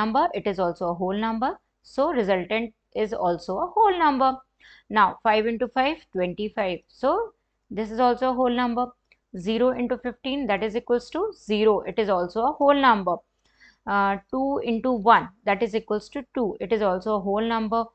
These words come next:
Four into five, that is equals to twenty. This is also a whole number. So, the multiplication of two whole numbers is also found to be a whole number again. क्या देखा हमने?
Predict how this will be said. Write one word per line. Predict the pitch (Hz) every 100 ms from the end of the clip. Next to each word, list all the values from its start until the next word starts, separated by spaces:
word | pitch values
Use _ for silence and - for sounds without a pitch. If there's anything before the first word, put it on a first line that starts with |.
| _ _ _
Four | 202 226
into | 240 240 220 247 254 226
five, | - 190 160 - 202
that | 185 185
is | 190
equals | 196 - 185 185 -
to | 277 466 - _ _ -
twenty. | 320 370 320 302 294 _ _ _ -
This | 202 226
is | 269
also | 220 190 -
a | 254 - -
whole | 240 220
number. | 208 180 165 180 - _ _ _
So, | _ - 269 208 240 - - -
the | 254 302
multiplication | 247 214 262 320 349 339 403
of | 370 370 -
two | 302 320 381 392
whole | 262 254
numbers | 240 196 190 208 262 - -
is | 220 220 233 -
also | 220 233 240 311 320
found | 262 233 226 220
to | 208
be | 175 196 220 453 - _ _ _ _ -
a | 226 277 415 - _
whole | 226 254
number | 285 302 285 311 302
again. | 254 285 285 _
क्या | - 233
देखा | 247 262 277
हमने? | 262 269